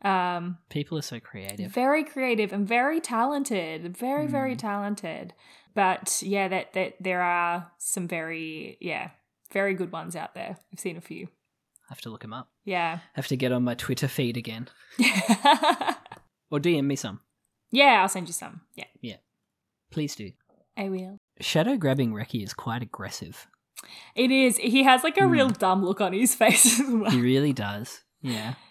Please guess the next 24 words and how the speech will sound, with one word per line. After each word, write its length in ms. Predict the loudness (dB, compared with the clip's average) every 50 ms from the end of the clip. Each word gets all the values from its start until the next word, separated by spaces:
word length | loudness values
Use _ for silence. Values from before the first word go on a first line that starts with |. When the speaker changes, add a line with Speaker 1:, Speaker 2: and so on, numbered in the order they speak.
| _ -4
Speaker 1:
It's 160 | -2 -2 0
really 420 | 0 2 2 4 4 4 2 0 -2
dumb. 280 | -2 -4 -4 -2 0 0
Speaker 2:
It's 100 | 2 2
a 60 | 2
great 360 | 2 4 4 4 4 4 2
shot. 360 | 0 -2 -2 -2 -4 -4 -8 _ _ -12
It's, 220 | -12 -8 -4 0
like, 440 | 2 2 2 0 -4 -12 -18 -20 _ _ _ _ _ _ _ _ _ _ _ _ _ _ _ _ _ _ _ _ _
so 320 | -12 -8 -4 0 0 2 2
much 220 | 2 0 0 0
happening 380 | 0 0 2 2 2 2 2 2
in 100 | 2 0
this 120 | 0 -2
shot, 280 | -2 -2 -2 -2 -2 -4 -6
and 120 | -6 -6
it's 140 | -6 -6 -8
all 140 | -8 -8 -6
focused 400 | -6 -6 -6 -6 -6 -8 -10 -10
in 100 | -12 -12
on 140 | -10 -10 -12
Reki's 400 | -12 -12 -10 -10 -10 -10 -12 -14
busted 480 | -12 -10 -10 -10 -10 -10 -12 -12 -12 -14
hand. 380 | -12 -12 -8 -6 -6 -6 -6